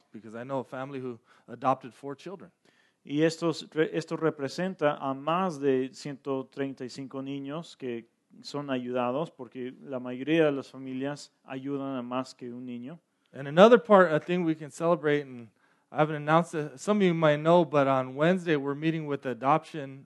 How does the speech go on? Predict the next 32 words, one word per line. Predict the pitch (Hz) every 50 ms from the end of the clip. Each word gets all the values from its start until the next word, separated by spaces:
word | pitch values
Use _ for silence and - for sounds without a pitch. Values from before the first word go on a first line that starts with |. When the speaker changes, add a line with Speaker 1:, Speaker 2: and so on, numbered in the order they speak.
| _ -
Speaker 1:
uh, | 120 117 113 110 104 87 - _ _ _ _ _ _ _ _ _
specialist, | - - - _ 143 131 131 131 - 139 127 123 131 139 - _ _ _ _ _ _ _ _ _ _ _ _ -
and | 120 120 120
we're | 135 131
gonna | 143 139 127
be | 131
adopting | 127 110 107 123 131 135 - - 123 110 104
Sydney. | - - 127 135 120 110 98 _ _ _ _ _ _ _ _ _ _ _
Speaker 2:
Y, | - 143 143 139 135
ah, | 135 135 135 135 - - -
una | 160 165 165 165 151
cosa | 156 165 165 156 160 165 160
emocionante, | 151 151 147 131 - 143 139 151 170 185 185 - 165 151
no | 156 156
sé | 143 - 151 151
si | - - 151
todos, | 127 _ 147 143 147 147 135 - - - - _ _ _ _ _
ah, | - 123 120 123 123
lo | 123 127 131 117
sabían, | - - 135 135 139 139 143 151 156 -
pero | 143 131 127 127 127
nosotros, | 123 123 120 - - 180 190 185 160 160 160 156 156 - - 143
ah, | 143 127 123 120 113 - _ _ _ _ _ _ _
estamos | 139 123 - - 151 147 147 147 151 139 - - - - _ _ _ _
en | 151 143
el | 143 135 135
proceso | - 135 123 - - 175 175 170 175 165 156 147
de | 139 131 131 - -
ado-, | - 139 131 131 131 123 - _ _
adoptar | - 143 135 127 123 127 _ 135 131 131 131 131 127 131 - 135
a | 131 123 120 120 117 120 123 _
Sydney. | _ - - 151 147 135 143 156 185